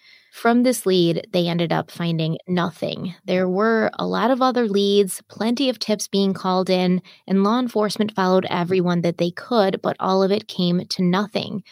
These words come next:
The Missing Children's Program sent out over fifty million cards with Michaela's face on them to homes all over the country, hoping someone who had seen something or knew something could help break the case.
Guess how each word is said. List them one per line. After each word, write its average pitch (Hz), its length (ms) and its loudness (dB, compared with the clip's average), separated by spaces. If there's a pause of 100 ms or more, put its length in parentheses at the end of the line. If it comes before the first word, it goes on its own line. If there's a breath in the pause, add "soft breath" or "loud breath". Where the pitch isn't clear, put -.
(320 soft breath)
The 208 80 4
Missing 214 380 4
Children's 196 420 0
Program 190 480 0
sent 185 220 -2
out 185 140 2
over 185 160 -2
fifty 214 500 -2
million 185 420 0
cards 170 360 -4
with 180 140 -4
Michaela's 185 520 -2
face 196 320 0
on 190 120 2
them 196 140 0
to 190 120 -4
homes 185 380 -2
all 180 160 2
over 175 140 -4
the 185 80 -4
country, 233 580 0 (220 soft breath)
hoping 226 360 0
someone 214 440 2 (160)
who 202 200 2
had 175 180 -6
seen 262 300 0
something 190 340 0
or 170 80 2
knew 202 240 2
something 180 580 -2
could 202 200 -8
help 165 360 -4
break 175 240 -2
the 185 100 -8
case. - 520 -4